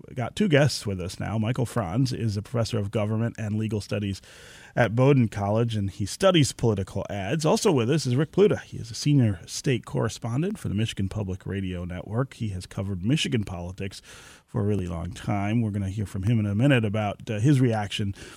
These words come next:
to all of this. We also wanna hear from you. How are you taking all of this in? Are you paying attention to all of these ads? Uh, have you, have you seen an ad this cycle here in Michigan that made you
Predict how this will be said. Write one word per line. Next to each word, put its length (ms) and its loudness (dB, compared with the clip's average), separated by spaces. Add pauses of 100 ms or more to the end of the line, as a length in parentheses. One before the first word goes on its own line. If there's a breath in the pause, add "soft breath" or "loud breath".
to 80 -2
all 160 4
of 60 6
this. 200 6
We 120 0
also 480 6
wanna 380 0
hear 380 -2 (360 soft breath)
from 240 -6
you. 260 0
How 220 -4
are 120 -8
you 140 -6
taking 600 -2
all 420 -4
of 240 -6
this 340 -6 (100)
in? 380 -2
Are 100 -6
you 120 -4
paying 240 -2
attention 600 0 (440 loud breath)
to 440 0
all 300 0
of 100 -2
these 260 -4
ads? 680 -4
Uh, 500 -4 (100)
have 220 -6
you, 140 -8
have 100 -2
you 80 2
seen 260 4
an 100 6
ad 340 2
this 160 2
cycle 480 -2
here 300 -2
in 120 4
Michigan 460 0
that 140 -2
made 280 2
you 200 4